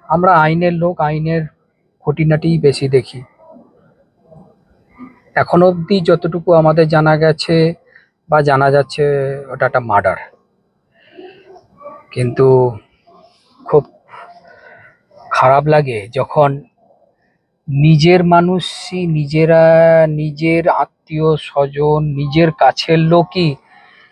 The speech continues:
এই ধরনের ক্রাইমটা করে। ওর সিঙ্গাপুরে তো, সিঙ্গাপুরে স্কুবা ডাইভিং করে মারা গেছে বলে বলা হয়,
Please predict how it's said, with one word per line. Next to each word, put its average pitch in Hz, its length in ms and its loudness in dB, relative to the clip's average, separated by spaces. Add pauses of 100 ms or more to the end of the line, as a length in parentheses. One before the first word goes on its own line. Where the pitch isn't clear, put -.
(840)
এই 151 140 2
ধরনের 135 440 2
ক্রাইমটা 120 440 -4
করে। 92 280 -2 (2500)
ওর 135 320 4 (360)
সিঙ্গাপুরে 143 680 -2
তো, 147 380 4 (420)
সিঙ্গাপুরে 143 600 0 (1800)
স্কুবা 151 440 0
ডাইভিং 147 400 0
করে 147 260 2
মারা 139 300 0
গেছে 139 260 -2
বলে 135 200 -4
বলা 135 280 2
হয়, 120 240 -4